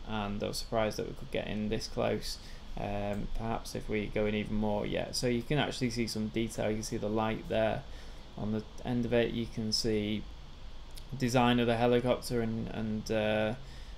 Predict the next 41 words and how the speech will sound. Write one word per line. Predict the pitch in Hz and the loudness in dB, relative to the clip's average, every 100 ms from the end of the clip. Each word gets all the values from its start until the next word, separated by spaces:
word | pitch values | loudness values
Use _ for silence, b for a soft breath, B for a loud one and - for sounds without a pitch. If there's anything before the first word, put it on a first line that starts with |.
| B - | B -8
unfortunately, | - 135 123 113 | 0 0 2 -2
I | 107 | 0
think | 127 | 0
that's | 104 98 | 2 2
actually | 117 - 113 | 0 0 -2
the | 107 113 | 0 4
air | 113 107 | 4 4
ambulance. | 120 117 101 101 - - - - | 4 2 0 0 -2 -6 -6 -8
Um, | - 104 101 | -4 -4 -4
so | 110 | -4
you | 107 | -4
can | 107 107 | -2 0
see, | 113 | 0
I | 107 | 0
think, | 120 110 | 0 -2
the | 110 110 | -2 0
air | 107 | 0
ambulance, | 110 110 104 104 - - - - | 0 0 0 0 -2 -4 -4 -6
uh, | - - | -8 -6
signal | - 113 107 101 | -4 -4 -2 -2
there. | 101 107 - B B B B | 0 0 -2 B B B B
Um, | 104 107 107 - | 0 2 0 6
that's | 139 123 | 6 6
a | 135 | 2
charity | 143 135 131 139 | 8 10 10 6
I | 120 120 | 6 8
always | 117 113 | 6 6
donate | 117 110 110 110 | 4 2 0 -2
to | 127 120 | -2 -2
if | 117 | 0
I | 110 | -2
can, | 113 110 107 | 0 0 0
and | 113 | 0
I | |
always | 107 110 110 | 2 2 0
recommend | 104 - 110 104 | -4 -4 -6 -4
you | 104 | -4
do, | 101 104 | -4 -4
by | 101 | -4
the | 107 | -2
way, | 107 | -4